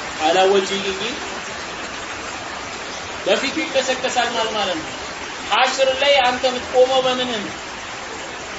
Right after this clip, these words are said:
እ? በእግር ሊሆን ይችላል። አ? እሱ ግን በፊቱ ነው የሚከሰከስ። ይፍጠር ከአነ ወጅሁ ከልቀደም፣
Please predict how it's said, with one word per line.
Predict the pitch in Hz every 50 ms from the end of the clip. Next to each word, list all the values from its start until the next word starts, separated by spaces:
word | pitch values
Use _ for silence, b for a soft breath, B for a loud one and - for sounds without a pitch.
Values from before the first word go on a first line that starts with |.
| - - - 220 -
እ? | 175 202 240 302 339 - - - - - - - - - - - - - - -
በእግር | - 190 208 240 247 254 269 269 269
ሊሆን | 277 269 269 269 262 254
ይችላል። | 247 - - 233 214 208 214
አ? | 233 262 359 - - - - - - - - - - -
እሱ | - 269 240
ግን | 269 269 262
በፊቱ | 254 240 240 240 240 247 240 - 233
ነው | 240 226 220
የሚከሰከስ። | 208 202 196 - - 190 190 - 170 160 - - 143 135 - - - - - - - - -
ይፍጠር | 160 160 160 160 - - 240 262 247 208 170 - - - - - - - - - - - - - - - - - - - - - - - - - - - - - - - - - - - - - - -
ከአነ | - - 185 185 202 240 262 254 254 247
ወጅሁ | 233 226 247 254 247 233 240 240 247 247 262 269 285 320 320 - - - - - -
ከልቀደም፣ | - - 208 214 214 - - 285 277 262 226 185 160